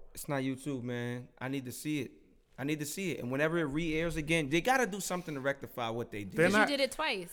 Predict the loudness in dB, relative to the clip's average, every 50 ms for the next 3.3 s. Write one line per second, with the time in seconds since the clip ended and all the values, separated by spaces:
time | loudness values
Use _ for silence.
0 | 0 2 4 4 6 6 6 6 6 6 6 6 6 4 4 2 2 0 0 -2
1 | -2 -2 -2 0 4 6 8 8 8 8 6 6 6 6 6 6 6 6 4 4
2 | 4 2 2 2 4 8 10 12 12 12 10 8 6 2 2 2 0 -2 -2 -2
3 | -4 -4 -8 -10 -14